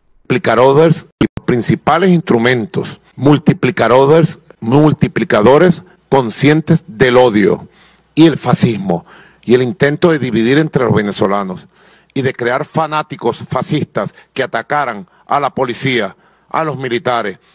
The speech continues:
o al pueblo chavista en sus comunidades, es TikTok e Instagram,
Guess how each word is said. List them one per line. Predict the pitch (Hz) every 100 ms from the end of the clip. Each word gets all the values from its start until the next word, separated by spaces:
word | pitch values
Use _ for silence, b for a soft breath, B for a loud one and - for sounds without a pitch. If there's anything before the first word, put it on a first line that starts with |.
| b b
o | - 151 131
al | 123 -
pueblo | 156 160 170
chavista | - 135 143 -
en | 127
sus | 131
comunidades, | - 127 123 120 151 196 190 b b b _
es | 151 -
TikTok | 165 - - - _ _
e | 139
Instagram, | 135 - 107 104